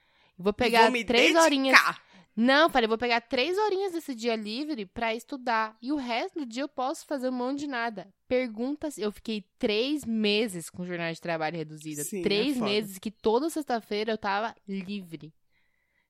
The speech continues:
Speaker 1: Pergunta quantas vezes eu peguei a porcaria do computador pra estudar.
Speaker 2: Porra nenhuma, nenhuma.
Speaker 1: Um total de zero vezes. Então eu vou tomar vergonha
Speaker 2: <laughs>
Speaker 1: na minha cara e eu vou investir em mim,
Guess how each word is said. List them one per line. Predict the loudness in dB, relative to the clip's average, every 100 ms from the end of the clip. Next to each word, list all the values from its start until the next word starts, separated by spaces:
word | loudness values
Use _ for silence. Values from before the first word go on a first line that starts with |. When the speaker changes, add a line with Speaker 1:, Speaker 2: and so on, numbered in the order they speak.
| _
Speaker 1:
Pergunta | 0 0 0 -4 -4 -6 _
quantas | -2 0 0
vezes | 0 0
eu | -2
peguei | -4 -6 -4 -6 -6 -10 _
a | -10
porcaria | -4 -4 -2 -4 -4
do | -6
computador | -8 -8 -6 -8
pra | -8
estudar. | -12 -12 -18 -18 _ _ _ _
Speaker 2:
Porra | 0 0
nenhuma, | 0 -4 -8 _
nenhuma. | -4 -4 -4 _ _
Speaker 1:
Um | -6
total | -4 0 0
de | 2
zero | 2 2
vezes. | 2 0 -2
Então | -16 -6 -4
eu |
vou | -2
tomar | -2 -2
vergonha | 0 2 0
Speaker 2:
<laughs> |
Speaker 1:
na | 0
minha | -4 -6
cara | -8 -2 2 2 2 -2 -6 _ _ _ _ _
e | -6
eu | -2
vou | -2
investir | -2 -4 -4 -4 -6
em | -6 -2
mim, | 0 -2 -4 -10